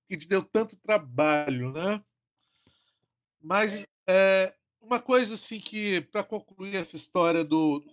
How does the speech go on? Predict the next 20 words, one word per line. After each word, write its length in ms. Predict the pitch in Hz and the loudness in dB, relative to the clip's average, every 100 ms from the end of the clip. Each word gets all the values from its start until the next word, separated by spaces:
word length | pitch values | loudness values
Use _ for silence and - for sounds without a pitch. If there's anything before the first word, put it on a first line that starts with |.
| _ _ 160 | _ _ -14
do, 80 | |
das 360 | 151 151 139 120 | -2 0 0 -2
motivações, 1000 | 143 185 - - - - 190 208 190 143 | -6 -8 -6 -4 -4 -4 -4 -2 -4 -4
né, 220 | 196 226 - _ _ | -4 -4 -6 _ _
eu 120 | - 180 | -2 0
acho 220 | 196 - | 0 -2
que 80 | 214 | -6
teve 240 | 208 185 | -6 -6
três 320 | - 240 - | -4 -4 -4
coisas 560 | - 202 190 185 175 156 | -4 -2 -2 -6 -14 -14
muito 240 | 175 196 | -14 -16
importantes 460 | _ 190 - 170 151 | _ -10 -6 -6 -4
na 60 | 156 | -4
minha 180 | 143 131 | -4 -4
vida, 300 | 139 180 185 | -2 -2 -4
que 100 | - | -6
foi, 400 | 165 160 131 - _ _ _ _ _ _ _ | 2 4 2 -2 _ _ _ _ _ _ _
uma, 420 | 190 190 170 - | -2 2 2 2
esse 280 | 175 175 - | 0 0 -6
contato 840 | - 190 - - 220 226 - 196 | -6 -6 -2 2 2 2 -4 -10